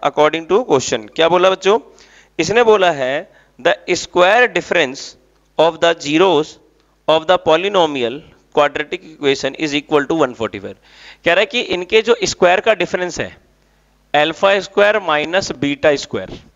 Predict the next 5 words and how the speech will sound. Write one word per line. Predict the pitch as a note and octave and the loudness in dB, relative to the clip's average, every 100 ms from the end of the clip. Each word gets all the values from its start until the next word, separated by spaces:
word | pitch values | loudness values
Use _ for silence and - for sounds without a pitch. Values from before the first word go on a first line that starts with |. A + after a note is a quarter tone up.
| _ _ _ _ _ - | _ _ _ _ _ -4
अल्फा | A#2 B2+ - D#3 | -2 -2 0 -2
स्क्वायर | D#3 - E3 F3 | -2 0 2 2
माइनस | D#3 C#3 C#3+ G3+ - - _ _ _ | 0 0 0 0 -2 -16 _ _ _
बीटा | B2+ D#3+ F3+ G#3 | -2 -2 2 2
स्क्वायर | F3+ - B2 C3 | 2 0 0 0